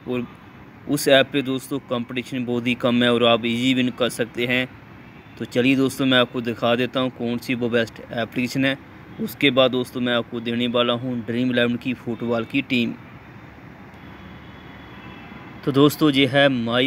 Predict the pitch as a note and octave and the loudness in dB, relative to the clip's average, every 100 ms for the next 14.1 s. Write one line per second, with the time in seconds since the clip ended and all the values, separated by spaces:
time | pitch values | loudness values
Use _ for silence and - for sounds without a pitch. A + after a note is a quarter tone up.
0 | C3 - C3+ B2+ B2+ B2 B2 B2 A#2+ - | 0 -4 -2 0 2 2 2 -2 -6 -10
1 | - F3 F#3 B2 B2+ A#2+ B2 A#2+ B2 C#3 | -18 -10 -2 2 2 0 -4 -6 -6 -6
2 | C#3 A#2+ - C#3 B2+ B2+ B2+ B2+ B2 A#2+ | -6 -8 -4 2 2 2 2 4 2 2
3 | B2+ A#2+ A2+ A#2 A2+ A2 A#2+ - C3 B2 | -2 -2 0 0 0 -2 -2 0 0 2
4 | A2+ A#2 A2+ B2+ B2 C3+ C#3 - - - | 0 -2 4 6 6 4 2 -4 -20 -20
5 | - - - - - - - - - - | -20 -20 -20 -20 -20 -20 -20 -20 -20 -20
6 | - B2+ A#2+ B2 A#2+ A#2+ C3 A2 A2+ A#2+ | -6 0 2 4 4 2 2 -2 2 2
7 | A#2+ - A2+ A#2 A#2+ B2 A#2+ A2 D3 C#3 | 2 0 0 0 0 4 4 4 2 2
8 | A#2 A2 A#2+ A#2 A2+ G#2 - - A#2 B2 | 2 2 4 4 2 -2 -8 -12 0 2
9 | C3 C#3 C#3 D3+ C#3 C3 - C3+ A2+ B2 | 4 2 2 0 -2 -2 -4 -2 -2 -4
10 | B2 A#2 B2 A2 - A2+ A2+ A#2+ - B2 | -4 0 0 0 -2 -2 0 0 0 2
11 | B2 B2+ C3+ C#3+ - B2 A#2 A#2 - A#2 | 4 6 4 4 -2 -2 0 0 -2 -4
12 | A2+ A2+ A2+ A#2 A#2 C3 B2+ C3 B2+ A#2 | -2 0 0 0 0 0 2 2 0 -2
13 | A2 - A#2 A#2 - A#2 A2+ - A#2+ - | -6 -2 0 0 -2 -4 -4 -4 -6 -2
14 | B3 | -4